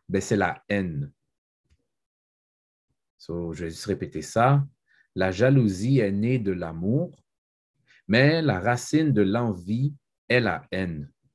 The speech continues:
Bon, c'est, c'est beau là, dit ça comme ça. Est-ce qu'il y aurait peut-être une personne qui serait en mesure de peut-être, euh, décortiquer ça ?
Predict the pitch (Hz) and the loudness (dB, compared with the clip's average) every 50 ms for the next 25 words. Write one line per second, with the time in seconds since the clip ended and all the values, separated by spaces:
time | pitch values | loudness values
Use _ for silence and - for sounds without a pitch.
0 | _ _ _ _ _ _ _ _ _ _ _ - - - _ _ _ _ _ _ | _ _ _ _ _ _ _ _ _ _ _ -20 -20 -20 _ _ _ _ _ _
1 | _ _ _ _ _ _ _ _ _ _ _ _ _ _ _ _ _ - 101 95 | _ _ _ _ _ _ _ _ _ _ _ _ _ _ _ _ _ -6 -4 -4
2 | 87 - - - _ _ - - - 87 - - 98 92 92 110 135 147 165 175 | -4 -6 -10 -16 _ _ -10 -8 -6 -6 -4 -2 -2 2 4 4 4 4 4 4
3 | 156 135 117 104 110 - 123 113 - 117 92 - - 117 123 165 214 - _ _ | 4 4 2 0 0 0 0 0 0 -2 -4 -2 0 2 2 2 0 -4 _ _
4 | _ _ _ _ _ _ _ _ _ _ _ _ _ _ _ _ _ _ _ _ | _ _ _ _ _ _ _ _ _ _ _ _ _ _ _ _ _ _ _ _
5 | _ _ _ _ _ _ _ - 107 104 - - 131 127 123 143 143 139 - - | _ _ _ _ _ _ _ -4 -4 -4 0 4 4 6 6 6 2 2 -4 -6
6 | - 120 135 135 139 127 107 104 - 95 - - - 120 110 - - - 113 104 | -4 0 0 0 0 0 -2 -2 -4 -6 -6 -6 -6 -6 -6 -6 -4 -2 0 0
7 | 98 98 90 107 113 98 101 90 - _ 110 110 110 - - 101 87 85 85 82 | 0 0 -2 -2 -2 -2 -4 -6 -4 _ -2 -2 -2 -4 -4 -4 -4 -4 -6 -8
8 | 80 - _ _ _ _ _ _ _ _ _ _ _ _ _ _ _ _ 101 92 | -12 -16 _ _ _ _ _ _ _ _ _ _ _ _ _ _ _ _ -4 -4
9 | 101 - - 120 110 - - - - - - 131 131 131 - - 85 78 - | -2 0 2 0 0 0 -2 -4 -4 -2 0 0 0 0 -2 -4 -6 -6 -8